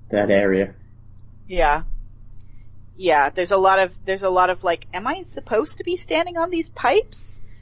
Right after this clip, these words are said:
Speaker 2: Am I supposed to be falling off these pipes here? Am I supposed to go down this staircase, or am I supposed to walk along this wall?"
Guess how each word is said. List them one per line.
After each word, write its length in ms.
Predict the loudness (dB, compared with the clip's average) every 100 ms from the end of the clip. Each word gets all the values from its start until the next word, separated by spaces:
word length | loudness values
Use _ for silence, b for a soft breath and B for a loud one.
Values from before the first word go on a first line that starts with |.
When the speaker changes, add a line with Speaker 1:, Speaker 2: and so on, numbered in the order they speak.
| b -8
Speaker 2:
Am 100 | 0
I 60 | 0
supposed 260 | -2 -10
to 40 | -6
be 80 | -6
falling 400 | 4 4 4 4
off 260 | 2 2
these 200 | -2 -6
pipes 340 | -2 -2 -2 -6
here? 500 | -8 -4 -2 -2 -4 b b b 0
Am 200 | 0 2
I 260 | 2 0
supposed 380 | -4 -4 -4 -4
to 60 | -4
go 140 | -2
down 320 | 0 0 -2 -4
this 160 | -6
staircase, 800 | -6 -4 -4 -2 -4 -2 -2 0
or 140 | 2 4
am 120 | 4
I 100 | 0
supposed 260 | 0 -4 0
to 60 |
walk 240 | 2 4 6
along 300 | 4 4 0
this 200 | -8 -4
wall?" 560 | 2 6 8 6 2